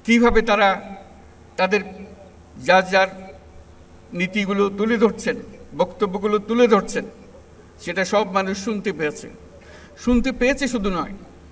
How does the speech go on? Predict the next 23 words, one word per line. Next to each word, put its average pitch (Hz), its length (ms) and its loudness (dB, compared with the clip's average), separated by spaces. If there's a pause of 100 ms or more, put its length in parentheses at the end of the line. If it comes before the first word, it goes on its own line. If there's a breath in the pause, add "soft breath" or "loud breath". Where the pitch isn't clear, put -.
(760 loud breath)
তারা 226 200 2
অংশগ্রহণ 240 600 2
করেছে, 185 320 -2
মনে 240 280 4
মনে 247 220 4
অংশগ্রহণ 226 540 -2
করেছে, 170 280 -8
ঘরের 233 280 0
মধ্যে 233 240 -2
তর্ক 247 300 0
বিতর্ক 254 420 0
করেছে, 185 360 -8 (960)
কার 202 220 4
কথা 233 180 2
ঠিক, 185 220 -8 (460)
কার 196 180 6
কথা 233 240 4
উচিত, 196 260 -4 (480)
কোনটা 254 280 2
মানলে 214 280 0
ভালো 196 240 0
হবে, 180 220 0 (380)
কোনটা 247 280 0